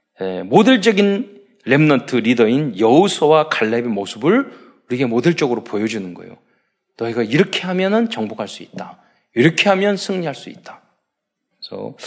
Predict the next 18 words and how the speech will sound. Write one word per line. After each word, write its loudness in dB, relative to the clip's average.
오늘 -4
이러한 -2
말씀을 -4
가지고 -8
함께 -10
은혜를 -6
나누고자 -6
합니다. -16
큰 2
첫 0
번-, -4
첫 -10
번째에서는 0
가나안을 4
정복할 2
수 -6
있는 0
방법과 0